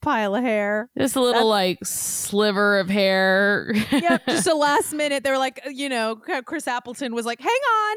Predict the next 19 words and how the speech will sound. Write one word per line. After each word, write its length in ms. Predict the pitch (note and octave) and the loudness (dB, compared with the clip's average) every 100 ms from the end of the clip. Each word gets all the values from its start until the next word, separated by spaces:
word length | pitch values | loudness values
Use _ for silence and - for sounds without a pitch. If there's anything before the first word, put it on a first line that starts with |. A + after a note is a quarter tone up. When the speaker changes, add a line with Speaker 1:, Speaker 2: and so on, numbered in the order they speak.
| D#4+ | -4
Speaker 1:
and 120 | A#3+ | -4
then 120 | G#3 | -4
snipped 320 | G3 A#3+ A#3 A#3 | -4 -2 0 0
it, 120 | G#3+ | -2
and 140 | G#3 G#3 | -2 -2
then 100 | G#3 | 0
they 100 | G3 | 0
were 140 | G3 | 2
rushing, 420 | G3 G#3 A3+ G3+ | 2 0 -2 -4
and 200 | G3 G3 | -4 -2
Speaker 2:
<laughs> 0 | |
Speaker 1:
nobody 340 | G3 F#3+ G#3+ G#3 | 0 0 -2 -4
moved 380 | F#3+ G3 F#3 F#3+ | 0 0 -2 -4
this, 180 | F#3 | -4
like, 160 | G3 F3+ | -4 -4
six 400 | - - G3+ - | -4 -4 -4 -6
inches 400 | G3 F#3+ - F#3 | -4 -4 -2 -2
of 140 | F#3 | -2
ha-, 120 | E3+ | -4